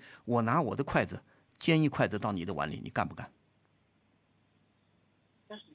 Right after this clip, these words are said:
Speaker 2: 这样会不会感觉很别扭？
Speaker 1: 那什么很别扭？那你不是你自个儿别扭吗？<laughs> 就是因为你别扭嘛。再说了，好吧，因为你，
Speaker 2: 明白。
Speaker 1: 你听我说，你们毕竟才交往两个月，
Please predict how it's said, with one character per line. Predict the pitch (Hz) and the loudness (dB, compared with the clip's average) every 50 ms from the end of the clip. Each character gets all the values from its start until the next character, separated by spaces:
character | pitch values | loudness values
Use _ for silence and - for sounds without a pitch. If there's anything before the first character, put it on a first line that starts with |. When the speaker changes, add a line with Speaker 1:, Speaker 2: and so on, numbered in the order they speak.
| _ - | _ -12
Speaker 2:
这 | 214 | -10
样 | 196 165 | -10 -10
会 | 143 - | -12 -16
不 | 156 | -12
会 | 139 143 | -10 -10
感 | 139 123 101 - | -10 -10 -12 -12
觉 | - 135 | -14 -18
很 | - _ 120 _ | -18 _ -20 _
别 | - - 156 | -16 -16 -16
扭？ | 139 113 92 - _ _ _ _ _ _ - | -14 -16 -18 -20 _ _ _ _ _ _ 4
Speaker 1:
那 | - 330 | 6 6
什 | - - 285 | 8 8 6
么 | 427 480 | 6 6
很 | - 160 139 | 4 4 6
别 | 139 175 | 6 6
扭？ | 156 175 359 480 | 6 6 4 4
那 | 523 453 302 | 4 4 4
你 | 180 165 160 | 4 4 2
不 | 165 - 403 | 2 2 4
是 | 403 427 392 202 - - - - | 6 6 6 6 4 -4 -6 4
你 | 202 202 180 | 6 6 6
自 | 180 - - 523 381 | 6 4 4 4 6
个 | 269 | 6
儿 | 131 101 | 6 6
别 | - 156 143 104 | 6 6 4 4
扭 | 92 85 | 4 0
吗？ | 80 73 - _ _ _ _ _ _ | -6 -8 -14 _ _ _ _ _ _
<laughs> | _ _ _ - - | _ _ _ -8 0
就 | - - - 440 | 2 10 12 12
是 | 277 - 320 | 12 12 10
因 | 262 262 330 | 8 8 8
为 | 339 339 | 8 6
你 | 247 135 101 180 170 | 6 6 4 2 0
别 | - 220 175 | 2 2 2
扭 | 117 - - - | 2 2 -2 -6
嘛。 | - - _ _ _ _ _ _ _ _ _ _ _ _ _ _ _ _ _ _ _ _ _ _ _ _ _ _ _ _ _ _ _ - | -10 -16 _ _ _ _ _ _ _ _ _ _ _ _ _ _ _ _ _ _ _ _ _ _ _ _ _ _ _ _ _ _ _ 2
再 | - 320 240 | 8 8 8
说 | - - 220 | 10 10 6
了， | 196 | 4
好 | - - 117 | 6 8 6
吧， | 123 113 - - - - - - - | 6 6 6 -4 -20 -20 -20 -8 2
因 | - 285 330 | 4 6 8
为 | 302 220 - - 175 - | 8 6 6 4 -2 4
你， | 180 190 202 | 6 6 6
Speaker 2:
明 | 208 | 6
白。 | - - _ - | 4 0 _ -6
Speaker 1:
你 | - - 180 180 | 2 4 6 10
听 | 220 294 | 10 10
我 | 254 185 | 10 10
说， | 180 220 190 - - _ _ _ - _ - | 10 8 6 4 0 _ _ _ -20 _ 4
你 | - 156 160 | 8 10 10
们 | 208 285 285 | 10 10 8
毕 | - 285 247 | 6 4 0
竟 | 208 233 226 165 | 4 6 4 4
才 | 131 - 156 165 | 4 4 0 0
交 | - - 185 175 | 2 2 4 6
往 | 160 135 127 143 120 | 6 6 6 6 4
两 | 113 85 - - | 2 0 -2 0
个 | - 135 | 2 2
月， | 143 190 160 - | 4 4 4 2